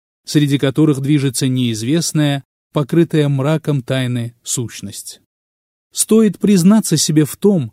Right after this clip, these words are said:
что на самом деле мы почти ничего не знаем, и абсолютное большинство вопросов,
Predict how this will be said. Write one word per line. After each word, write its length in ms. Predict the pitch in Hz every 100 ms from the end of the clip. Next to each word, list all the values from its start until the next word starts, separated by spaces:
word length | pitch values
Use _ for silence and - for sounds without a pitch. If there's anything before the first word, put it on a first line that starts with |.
| _
что 240 | - - 165
на 100 | 160
самом 400 | 190 185 170 147
деле 300 | 180 175 131
мы 260 | 151 156 - _
почти 380 | 156 - - 202
ничего 400 | 190 - 175 180
не 120 | 165
знаем, 500 | 139 151 117 98 92 _ _ _ _ -
и 80 | 151
абсолютное 680 | 151 - 165 175 190 175 170
большинство 640 | 160 160 165 151 - 160
вопросов, 720 | 156 147 156 160 - 143 -